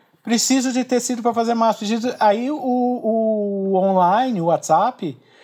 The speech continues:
virou maciçamente um atendimento ao público de São Paulo, que comprava pelo WhatsApp e mandava um boy retirar, porque aí os sistemas de entrega funcionando.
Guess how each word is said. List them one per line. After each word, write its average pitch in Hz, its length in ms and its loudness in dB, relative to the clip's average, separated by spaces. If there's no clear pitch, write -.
virou 202 220 4
maciçamente 247 1120 -2
um 233 120 -2
atendimento 233 1040 0
ao 233 220 6
público 254 380 -4
de - 80 -14
São 269 140 -6
Paulo, 220 280 2
que 185 120 -14
comprava 190 720 0
pelo 170 580 -4
WhatsApp 165 760 0
e 220 120 2
mandava 240 640 4
um 262 360 -4
boy 240 160 2
retirar, 262 520 -2
porque 156 240 -8
aí 151 80 0
os 156 100 -6
sistemas 151 420 -4
de 147 80 -6
entrega 139 260 -4
funcionando. 151 440 -4